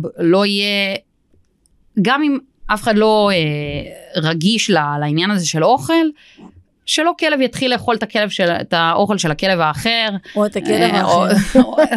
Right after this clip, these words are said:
Speaker 1: <laughs> במקרים הרעים, אה, יתחיל לאכול את האוכל של השני, השני לא יאכל. אני יכולה להגיד שיש לי המון כלבים שאם אני לא איתם, הם גם לא יאכלו מהקערה.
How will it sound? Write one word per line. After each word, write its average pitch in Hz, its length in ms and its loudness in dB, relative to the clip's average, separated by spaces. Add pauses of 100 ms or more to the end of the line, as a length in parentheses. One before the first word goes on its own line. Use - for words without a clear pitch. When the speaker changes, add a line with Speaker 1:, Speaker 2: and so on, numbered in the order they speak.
(200)
Speaker 1:
<laughs> 226 440 -6
במקרים 185 480 2
הרעים, 208 560 0 (500)
אה, 175 340 0
יתחיל 247 220 -2
לאכול 226 220 0
את 180 80 -2
האוכל 180 240 2
של 175 160 -2
השני, 220 480 0
השני 196 340 2
לא 165 80 4
יאכל. 156 280 0 (360)
אני 170 140 2
יכולה 214 200 0
להגיד 226 260 -2
שיש 202 340 0
לי 226 80 0
המון 190 220 2
כלבים 196 400 -2
שאם 202 280 0
אני 180 160 4
לא 180 80 4
איתם, 190 420 -2
הם 151 100 0
גם 147 140 0
לא 175 80 4
יאכלו 175 320 -2
מהקערה. 151 560 -2